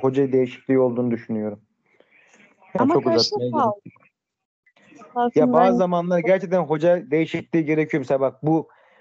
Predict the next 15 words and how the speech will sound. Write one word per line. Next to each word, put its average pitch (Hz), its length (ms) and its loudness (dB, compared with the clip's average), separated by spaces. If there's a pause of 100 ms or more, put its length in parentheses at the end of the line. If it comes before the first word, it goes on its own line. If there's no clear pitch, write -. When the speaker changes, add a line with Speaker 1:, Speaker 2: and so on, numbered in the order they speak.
(320)
Speaker 1:
e, 139 40 2 (500)
biraz 139 420 -2
bize 151 180 0
garip 147 340 -2
geliyor 180 280 2
ama 143 100 -2
misal 135 320 -4 (260)
Tottenham'da, 170 680 -2 (1120)
ya, 135 140 -2
Sakallıyı 160 560 -2
yolladı. 185 580 0 (640)
E, 139 100 -2
niye? 196 240 2
Olmayacağı 185 580 0
belliydi. 185 560 -2